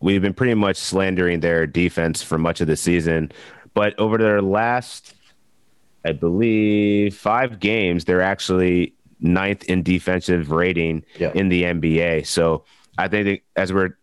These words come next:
Speaker 1: trying to pull all this together, I think it's, it's, it's helping the Wizards in all facets of their game. Their defense is coming together. Their offense is humming.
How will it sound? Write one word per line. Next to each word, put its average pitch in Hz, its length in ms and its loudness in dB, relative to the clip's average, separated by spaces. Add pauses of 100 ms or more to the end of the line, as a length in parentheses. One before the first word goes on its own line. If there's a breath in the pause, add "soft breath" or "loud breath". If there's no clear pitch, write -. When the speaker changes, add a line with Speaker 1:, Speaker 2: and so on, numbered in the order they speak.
(120)
Speaker 1:
trying 110 180 -2
to 98 80 -2
pull 104 320 0
all 98 160 2
this 95 180 0
together, 87 760 0 (320 soft breath)
I 92 140 -2
think 95 300 -4
it's, - 240 -4
it's, 92 300 -2
it's 95 160 -2
helping 104 440 0
the 92 100 4
Wizards 90 420 0
in 87 120 0
all 87 160 2
facets 85 480 -4
of 78 160 0
their 80 160 0
game. 82 560 -2 (420 soft breath)
Their 82 120 0
defense 92 420 -2
is 85 100 -8
coming 90 240 -2
together. 85 360 0
Their 80 200 0
offense 85 460 -2
is 80 160 -2
humming. 85 420 -2